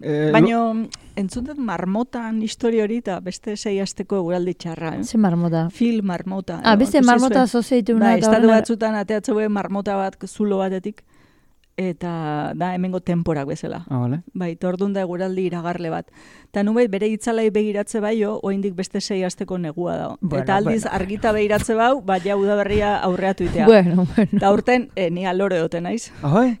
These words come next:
Speaker 2: Kalendarren eukitzet jarri eta aber fil marmotak zeiteun. Eta itzale beira jo,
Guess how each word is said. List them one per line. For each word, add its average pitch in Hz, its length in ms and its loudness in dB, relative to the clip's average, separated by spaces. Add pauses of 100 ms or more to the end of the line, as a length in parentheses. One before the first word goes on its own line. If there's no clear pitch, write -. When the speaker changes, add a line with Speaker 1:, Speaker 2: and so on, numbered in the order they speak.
Speaker 2:
Kalendarren 208 600 0
eukitzet 220 500 -2
jarri 208 320 -2
eta 196 180 -6
aber 190 200 -4
fil 247 280 2
marmotak 190 520 -4
zeiteun. 208 480 0 (760)
Eta 190 300 -4
itzale 175 320 -4
beira 156 260 -2
jo, 156 180 -4